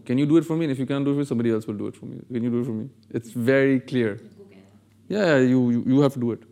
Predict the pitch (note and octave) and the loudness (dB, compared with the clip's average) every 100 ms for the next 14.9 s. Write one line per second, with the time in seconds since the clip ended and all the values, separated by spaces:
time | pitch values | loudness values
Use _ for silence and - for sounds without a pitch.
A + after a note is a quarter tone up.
0 | _ _ _ _ _ _ _ _ _ _ | _ _ _ _ _ _ _ _ _ _
1 | _ _ _ _ - A#2 C#3+ C#3 B2 F#3+ | _ _ _ _ -2 4 4 2 -4 -4
2 | F3+ D3+ D#3 C#3 C3 - - _ _ _ | -4 -2 -2 -2 -6 -10 -20 _ _ _
3 | _ _ _ _ B2 D3 D3+ B2 A#2+ C3 | _ _ _ _ -2 0 2 0 2 2
4 | C#3+ - C#3+ C3 B2+ A#2 A#2 G#2+ A2 A2+ | 2 2 2 4 2 0 -4 -6 -8 -8
5 | A#2+ - - - - - _ _ _ - | -10 -12 -20 -20 -20 -20 _ _ _ -16
6 | - A2 A2+ A2 - - - - - _ | -10 -8 -8 -10 -12 -14 -18 -20 -20 _
7 | _ _ _ _ _ _ _ A#2 C3+ B2+ | _ _ _ _ _ _ _ -6 -2 0
8 | A#2 G#2+ - A2 A2 A2 A2 G#2 G#2 A#2 | 0 -2 -4 -4 -4 -4 -4 -4 -4 -2
9 | B2 A2+ - _ _ _ _ _ _ _ | -2 -2 -6 _ _ _ _ _ _ _
10 | _ _ _ A#2+ D#3 D3+ G#2+ A#2 - D3+ | _ _ _ -10 -6 -4 -4 -6 -6 -4
11 | A2 G#2+ A2+ A2 G#2+ - _ _ _ _ | -2 -2 -2 -4 -6 -18 _ _ _ _
12 | _ _ _ _ _ _ _ _ _ _ | _ _ _ _ _ _ _ _ _ _
13 | _ _ _ B2 A2 A#2 A#2 A#2+ - A#2+ | _ _ _ -8 0 0 0 -4 -8 -8
14 | A#2 A2+ A#2 A2+ - - A2+ A2 A2 | -8 -4 -6 -6 -20 -6 -4 -4 -8